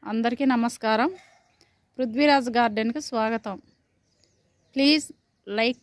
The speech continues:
చేయండి, షేర్ చేయండి, సబ్స్క్రైబ్ చేయండి. ఈరోజు మన గార్డెన్లో కొన్ని కూరగాయలు ఉన్నాయండి. మా పాపకు రాత్రి పంపించాను, ఇంకా కొన్ని ఉన్నాయండి. రాత్రి పది గంటలకు పంపించినాం కాబట్టి వీడియో తీయలేకపోయినాము.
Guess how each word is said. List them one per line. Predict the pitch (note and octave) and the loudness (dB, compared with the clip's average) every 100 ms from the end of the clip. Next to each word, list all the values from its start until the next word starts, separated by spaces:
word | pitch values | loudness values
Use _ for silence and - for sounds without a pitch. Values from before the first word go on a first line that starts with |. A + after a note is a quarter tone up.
| - | -2
చేయండి, | C4+ B3+ B3+ B3+ B3 | 2 2 2 0 -4
షేర్ | A3 A3+ A#3 | -2 -2 0
చేయండి, | B3 A#3+ A3 A#3 - | 0 0 0 -2 -4
సబ్స్క్రైబ్ | G3 - A#3 A#3+ A3 | -12 -8 -4 -2 0
చేయండి. | A3 G#3+ G#3 D4 G4+ _ _ - A#3 | 0 2 0 -2 -6 _ _ -4 0
ఈరోజు | A3+ A#3 A3+ F4+ - _ _ _ _ A#3 | 2 2 0 -2 -4 _ _ _ _ -2
మన | A#3+ A#3 | 2 4
గార్డెన్లో | A3+ G#3 A#3+ B3+ C#4+ | 2 2 2 2 2
కొన్ని | C4+ A#3+ | 0 0
కూరగాయలు | A#3 A3+ A#3+ B3 A#3 A3 | 0 0 2 4 2 0
ఉన్నాయండి. | A3+ A3 G#3 B3 G4 - _ _ - - - - - - - - | 0 -2 0 -2 -4 -10 _ _ -20 -20 -20 -20 -20 -20 -12 0
మా | A#3 A3+ | 2 4
పాపకు | B3 B3+ C#4+ C#4 | 4 4 2 4
రాత్రి | B3 B3 C4+ C4+ | 4 4 0 0
పంపించాను, | A#3+ A#3+ B3 B3+ G#3+ C#4 A4+ _ _ _ _ _ _ _ _ _ _ _ _ - | 0 0 -2 -2 0 0 -2 _ _ _ _ _ _ _ _ _ _ _ _ 0
ఇంకా | B3 C#4+ D4+ | 2 2 2
కొన్ని | C#4 A#3+ A#3 | 2 4 4
ఉన్నాయండి. | B3 B3+ A3+ G#3 C4+ G#4 _ _ _ A3+ | 4 4 2 2 0 -4 _ _ _ -2
రాత్రి | A3+ B3+ B3+ | -2 0 0
పది | A#3 A3+ | 0 0
గంటలకు | A3+ B3 A#3 | 2 2 2
పంపించినాం | A3+ B3+ - A#3+ A3 | 2 0 -2 -2 0
కాబట్టి | A3 A#3 A#3 | -2 -2 0
వీడియో | A3 A#3 A3+ | 2 2 2
తీయలేకపోయినాము. | A3 A3 G#3+ G#3 G#3 G#3 G#3 | 2 0 -2 -4 -4 -2 0